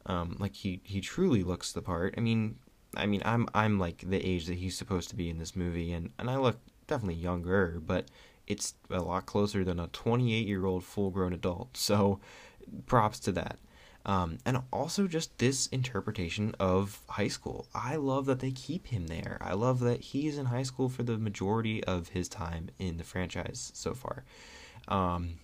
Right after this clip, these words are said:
I really like the, the, the way they interpret, uh, high school in this movie. I like the cast of characters that we get. I think it's very funny. Like, the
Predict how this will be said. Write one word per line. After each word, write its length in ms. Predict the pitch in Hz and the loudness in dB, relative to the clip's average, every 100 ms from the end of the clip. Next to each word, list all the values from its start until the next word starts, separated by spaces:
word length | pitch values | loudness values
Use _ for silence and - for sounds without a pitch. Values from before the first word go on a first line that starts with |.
| - | -6
I 80 | 98 | -2
really 240 | 107 110 | 2 2
like 240 | 101 98 98 | 2 2 2
the, 180 | 98 - | 0 0
the, 200 | 123 104 | -2 -2
the 120 | 85 101 | 2 2
way 140 | 107 | 2
they 400 | 104 98 92 - | 2 2 0 -2
interpret, 760 | - 98 110 110 107 98 95 - - - | -2 -2 0 0 2 2 2 0 -14 -6
uh, 220 | 90 85 | -4 -2
high 160 | 95 101 | 0 -2
school 320 | - 95 - | 0 -4 0
in 200 | 98 92 | 2 2
this 200 | 90 - | 0 0
movie. 380 | 101 120 85 82 | 0 0 0 0
I 60 | |
like 260 | 85 85 - | 0 -2 -2
the 120 | 95 | -2
cast 360 | - - - - | -2 -8 -8 -8
of 80 | |
characters 340 | - 95 107 104 | -2 0 0 0
that 100 | 92 | 2
we 120 | 101 | 2
get. 200 | 101 95 | 4 4
I 60 | 92 | 2
think 180 | 92 | 0
it's 140 | 90 - | -4 -4
very 200 | 85 85 | -2 -2
funny. 440 | - 107 107 98 | -2 2 2 2
Like, 200 | 85 80 | 0 -4
the 120 | - | -8